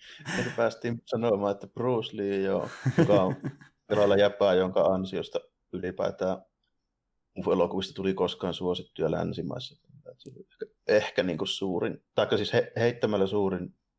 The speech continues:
Speaker 1: syy siihen lähinnä, että länsimaissa innostuttiin kung fu-elokuvista. Ja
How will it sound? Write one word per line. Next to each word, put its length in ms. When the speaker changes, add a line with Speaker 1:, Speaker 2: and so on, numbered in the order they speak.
Speaker 1:
syy 500
siihen 480
lähinnä, 300
että 200
länsimaissa 500
innostuttiin 640
kung 240
fu-elokuvista. 640
Ja 100